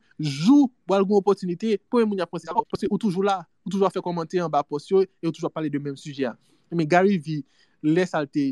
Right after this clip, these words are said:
dav-, li ta vann diven pou papa,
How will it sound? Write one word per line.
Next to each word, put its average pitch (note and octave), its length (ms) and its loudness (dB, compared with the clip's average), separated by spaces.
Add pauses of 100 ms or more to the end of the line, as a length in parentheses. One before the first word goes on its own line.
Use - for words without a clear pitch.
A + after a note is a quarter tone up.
(120)
dav-, C3 200 -6 (1600)
li D3 80 -14
ta D3 140 -2
vann C#3 240 -8
diven C3+ 260 -4
pou C3 100 -20
papa, A#2+ 280 -2